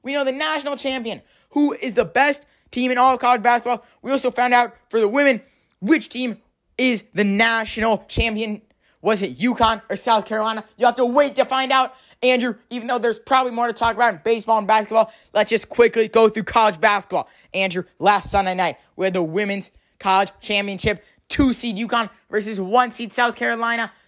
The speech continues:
South Carolina looking for their second championship. uconn looking for about the million, but in reality, just one in the teens. And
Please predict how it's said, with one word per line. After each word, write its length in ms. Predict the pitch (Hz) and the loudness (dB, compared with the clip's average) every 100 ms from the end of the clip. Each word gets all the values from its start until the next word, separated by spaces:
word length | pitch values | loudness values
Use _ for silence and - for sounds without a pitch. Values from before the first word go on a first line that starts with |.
| _ | _
South 300 | - 226 220 | -4 -4 -2
Carolina 380 | 233 220 220 214 | -2 0 0 0
looking 360 | 214 226 220 - _ | -4 -6 -10 -12 _
for 140 | - | -6
their 100 | 214 | -4
second 540 | 208 - 254 247 240 233 _ _ _ | -4 -4 -4 -2 -4 -8 _ _ _
championship. 720 | - 240 226 233 - 247 - _ _ _ - | -6 -6 -4 -6 -2 -2 -2 _ _ _ -4
uconn 460 | 233 240 240 208 | -2 2 2 2
looking 360 | 180 233 240 214 _ | 2 2 0 -6 _
for 260 | - 240 240 | 0 2 4
about 500 | 220 175 226 202 - | 2 2 2 2 -2
the 140 | 202 208 | -6 -2
million, 500 | 226 269 254 247 233 _ _ | 0 2 2 -2 -8 _ _
but 240 | 220 220 - | 2 2 0
in 140 | 208 | -2
reality, 460 | 208 220 214 208 196 _ | 2 4 2 0 -6 _
just 260 | - 208 - | -2 -2 -2
one 260 | 143 208 202 | -2 -2 0
in 120 | 202 | -4
the 60 | |
teens. 340 | 180 240 233 - _ _ _ _ _ | -6 -2 -2 -4 _ _ _ _ _
And 240 | 226 220 | 0 0